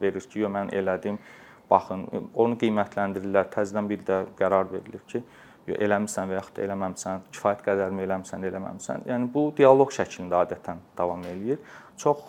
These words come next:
belə nadir hallarda işlər olur ki, onlar, ə, artıq, yəni, icra olunmadığı üçün problemə çevrilir dövlətlər üçün. Azərbaycan üçün bu iş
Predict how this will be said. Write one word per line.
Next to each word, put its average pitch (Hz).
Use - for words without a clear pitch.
belə 120
nadir 104
hallarda 92
işlər 87
olur 87
ki, -
onlar, 101
ə, 90
artıq, -
yəni, 90
icra 101
olunmadığı 92
üçün -
problemə 90
çevrilir -
dövlətlər -
üçün. -
Azərbaycan 98
üçün 98
bu 101
iş -